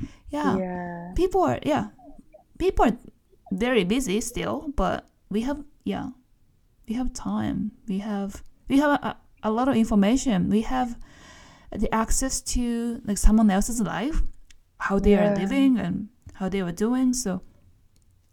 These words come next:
Speaker 1: so these are, like, time and not, like, information.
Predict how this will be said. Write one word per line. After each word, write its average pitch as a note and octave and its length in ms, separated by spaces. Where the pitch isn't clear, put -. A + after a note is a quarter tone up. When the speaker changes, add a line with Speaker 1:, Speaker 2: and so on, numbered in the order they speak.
Speaker 1:
so G3+ 300
these F#3+ 540
are, E3 260
like, - 280
time F#3+ 400
and E3+ 240
not, F3 360
like, - 200
information. G3+ 800